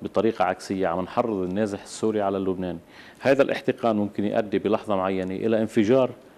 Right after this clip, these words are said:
الخلاف بين اللبناني وبين السوري. نحن إضافة إلى وجود النازحين بحاجة كمان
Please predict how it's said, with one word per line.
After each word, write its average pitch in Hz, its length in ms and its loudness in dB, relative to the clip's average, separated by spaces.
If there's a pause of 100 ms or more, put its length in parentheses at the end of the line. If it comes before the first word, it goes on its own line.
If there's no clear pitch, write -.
(640)
الخلاف 110 420 4
بين 98 240 2
اللبناني 95 360 0
وبين 90 160 -2
السوري. 90 380 2
نحن 120 240 2
إضافة 95 500 2
إلى 104 200 6
وجود 104 300 4
النازحين 101 500 0
بحاجة 113 360 2
كمان 107 360 2